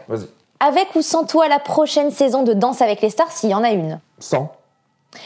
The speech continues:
Speaker 2: Avec ou sans toi, si on te propose de créer ta propre série ?
Speaker 1: Avec ?
Speaker 2: Mhm. Avec ou sans enfant, ta vie future ?
Speaker 1: Sans.
Speaker 2: Avec ou sans regret, pour le moment, dans tes choix de carrière ?
Speaker 1: Sans.
Speaker 2: Avec ou sans sucre, ta boisson le matin ?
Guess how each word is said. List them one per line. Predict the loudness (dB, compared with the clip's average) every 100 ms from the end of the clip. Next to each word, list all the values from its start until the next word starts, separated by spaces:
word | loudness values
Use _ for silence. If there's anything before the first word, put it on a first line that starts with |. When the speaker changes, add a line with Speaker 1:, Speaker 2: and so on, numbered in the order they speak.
| -6
Speaker 2:
Avec | -2 2 2 2
ou |
sans | 0 0 0
toi, | 2 2
si | 2
on |
te | 0
propose | 0 0 0
de | 0
créer | 0 -2
ta | 0 -2
propre | 0 -2 0 0
série ? | 0 0 -2 -8 -8
Speaker 1:
Avec ? | -2 0 -2 -4 -20 _ _ _
Speaker 2:
Mhm. | -10 -10 -12 _
Avec | -4 0 0 0
ou |
sans | -2 0 0
enfant, | -2 -2 -6 -8 _
ta | -8
vie | -8 -10
future ? | -14 -16 -16 -18 _ _ _
Speaker 1:
Sans. | -20 -12 -12 -12 _ _ _ _ _ _
Speaker 2:
Avec | 0 0 0 0
ou |
sans | 0 0 2
regret, | 2 2 0 -2 -2
pour | 0
le | 0
moment, | 2 2
dans | 0 -2
tes | -2
choix | -2
de | -2
carrière ? | -4 -4 -6 -8 -12
Speaker 1:
Sans. | -12 -12 _ _ _ _ _ _ _
Speaker 2:
Avec | 0 2 0
ou |
sans | -2 -2
sucre, | -2 -4 -12 _
ta | -2
boisson | 0 -2 -4
le |
matin ? | -4 -8 -12